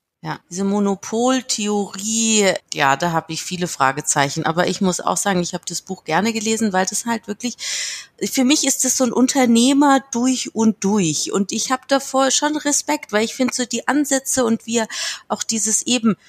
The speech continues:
quasi Wettbewerb schadet nur, man soll sich auf sich konzentrieren und den Fokus und eben von zero to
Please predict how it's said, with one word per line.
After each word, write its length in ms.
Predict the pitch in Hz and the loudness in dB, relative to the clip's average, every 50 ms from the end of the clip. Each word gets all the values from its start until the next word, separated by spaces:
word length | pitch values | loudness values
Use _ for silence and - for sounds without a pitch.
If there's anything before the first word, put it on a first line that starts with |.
| - - _ _ _ _ - 170 | -20 -20 _ _ _ _ -4 -2
quasi 280 | 170 170 151 151 - _ | -2 -2 -2 -6 -12 _
Wettbewerb 640 | - - 202 226 - - - 233 196 208 208 202 196 - | -2 -2 -2 -2 -2 -2 -4 -2 0 2 2 2 2 2
schadet 440 | - - 233 233 262 254 254 233 - | 2 4 4 4 4 2 0 -2 0
nur, 120 | 233 240 | 0 2
man 160 | 226 208 196 185 | 2 2 2 2
soll 160 | - 180 175 | 0 -2 -2
sich 200 | 170 170 - - | -2 -4 -4 -4
auf 140 | 143 143 - | -4 -2 -2
sich 280 | - - 269 - - | -2 -2 -2 -2 -2
konzentrieren 600 | - 233 220 220 - 214 208 - - 214 208 196 185 | 0 0 0 0 0 -2 -2 -2 -2 0 0 0 0
und 140 | 147 160 | 0 0
den 140 | 160 160 156 | 0 -2 -4
Fokus 480 | - - - 247 240 - 226 214 196 - | -2 -2 -2 -2 0 0 -2 -2 0 -2
und 180 | 196 175 180 | -4 -4 -4
eben 240 | 185 180 180 170 180 | -4 -4 -4 -4 -4
von 260 | 170 - 180 165 160 | -4 -2 -2 -2 -2
zero 360 | 156 - 190 240 247 233 220 220 | -2 -2 0 0 2 2 0 0
to 180 | - - 185 | -2 -6 -4